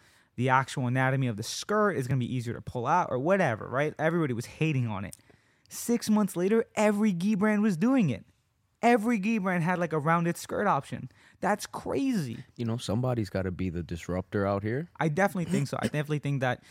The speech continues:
Speaker 1: Shoyoro as a brand is a brand that isn't afraid to push the boundaries on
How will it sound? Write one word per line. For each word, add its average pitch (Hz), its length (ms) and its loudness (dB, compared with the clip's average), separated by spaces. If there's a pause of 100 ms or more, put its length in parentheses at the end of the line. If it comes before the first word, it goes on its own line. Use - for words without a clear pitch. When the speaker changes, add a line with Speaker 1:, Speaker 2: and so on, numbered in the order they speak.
(260)
Speaker 1:
Shoyoro 147 760 0
as 123 180 0
a 127 60 0
brand 120 500 -2
is 113 520 -4 (280)
a 113 60 -2
brand 123 320 -2
that 110 220 -4
isn't 147 480 0 (160)
afraid 127 420 -2
to - 140 -10
push - 320 -4
the 127 100 -6
boundaries 117 580 -2
on 117 360 -4